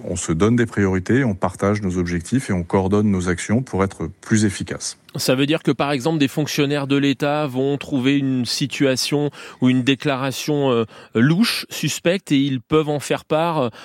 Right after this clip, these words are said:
Speaker 2: au service du procureur. Ça peut fonctionner comme ça ?
Speaker 1: Ça peut fonctionner comme ça. Ça, c'est un des points que nous mettons, euh, en évidence dans la formation des agents publics. Effectivement, c'est, euh, la culture, euh, de la vigilance et du signalement.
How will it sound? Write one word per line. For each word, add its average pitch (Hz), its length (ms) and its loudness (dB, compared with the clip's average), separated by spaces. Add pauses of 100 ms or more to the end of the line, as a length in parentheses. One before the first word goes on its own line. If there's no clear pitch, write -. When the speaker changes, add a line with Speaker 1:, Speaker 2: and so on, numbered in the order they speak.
(140)
Speaker 2:
au 127 120 2
service 131 320 -2
du 139 100 -2
procureur. 156 480 0
Ça 127 100 -4
peut 147 120 -4
fonctionner 147 400 -4
comme 139 160 -2
ça ? 196 160 -6 (1080)
Speaker 1:
Ça - 160 2
peut 135 140 2
fonctionner 117 420 2
comme 107 180 2
ça. 147 220 2
Ça, 151 200 0
c'est 107 320 -2
un 117 120 2
des 117 120 2
points 120 340 0
que 113 120 -6
nous 95 140 4
mettons, 101 560 2
euh, 82 340 2
en 90 160 2
évidence 95 460 2
dans 90 100 -2
la 82 80 0
formation 95 800 0
des 85 240 -2
agents 87 200 -2
publics. 104 460 0
Effectivement, 95 600 0
c'est, - 220 0
euh, 87 560 0 (600)
la 95 160 2
culture, 110 720 2
euh, 90 280 2
de 87 100 0
la 87 140 2
vigilance 104 720 -2 (300)
et 110 120 4
du 104 160 -4
signalement. 101 600 0